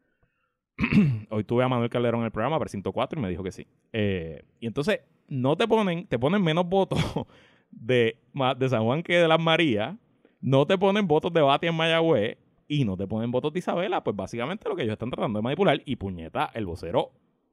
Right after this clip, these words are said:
o con malicia, le está haciendo un favor a Charlie porque quieren que Charlie sea el candidato, o los cogieron de pendejo, los co-, porque es que no hay otra explicación.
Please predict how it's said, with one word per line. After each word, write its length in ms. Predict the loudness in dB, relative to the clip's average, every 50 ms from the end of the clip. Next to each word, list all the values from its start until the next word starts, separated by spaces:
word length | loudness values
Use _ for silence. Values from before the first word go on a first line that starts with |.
| _ _ _ _ -10
o 200 | -8 -8 -8 -8
con 200 | -10 -10 -10 -10
malicia, 640 | -10 -10 -8 -4 -4 -4 -2 -4 -6 -6 -6 -8 _ _ _ _ _ _ _ _ _ _ _ _ _ -12
le 80 | -12 -12
está 140 | -10 -12 -14
haciendo 220 | -12 -10 -8 -6 -2
un 20 |
favor 240 | 0 2 2 2 2
a 60 | 0
Charlie 260 | -2 -2 -2 -2 -2
porque 260 | -2 -2 -2 -4 -4 -8
quieren 220 | -10 -10 -10 -6
que 100 | -6 -4
Charlie 200 | -4 -4 -4 -4
sea 120 | -2 -4 -4
el 60 | -4
candidato, 560 | -4 -4 -2 0 0 0 0 0 -4 -4 -6 _ _ _ _ _ _ _ _ _ _ -2
o 180 | 2 2 2
los 100 | 2 0
cogieron 320 | -4 -10 -14 -14 -14 -16 -14
de 80 | -6 -4
pendejo, 540 | -2 -2 -2 -4 -4 -4 -4 -4 -4 -6 -8
los 140 | -10 -12 -12
co-, 120 | -12 -16 -14
porque 300 | -12 -14 -14 -14 -16 -20
es 60 | -16
que 120 | -12 -10
no 80 | -8 -6
hay 60 | -6 -6
otra 140 | -4 -6
explicación. 720 | -6 -6 -6 -6 -6 -8 -8 -10 -8 -8 -8 -8 -10 -12